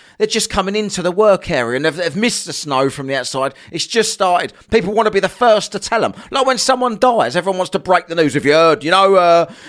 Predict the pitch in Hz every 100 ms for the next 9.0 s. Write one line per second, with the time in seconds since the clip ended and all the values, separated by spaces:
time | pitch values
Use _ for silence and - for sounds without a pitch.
0 | 240 262 277 254 220 214 - 185 175 208
1 | 359 202 190 190 190 185 202 170 175 175
2 | 127 165 160 160 - - _ _ _ -
3 | 135 196 214 277 330 330 294 247 247 226
4 | 247 294 330 403 359 370 269 285 277 269
5 | 277 - 233 226 226 233 226 220 220 143
6 | 208 220 208 196 202 208 208 262 254 185
7 | 175 160 147 104 135 185 214 392 440 269
8 | 285 277 233 196 190 - 233 147 180 254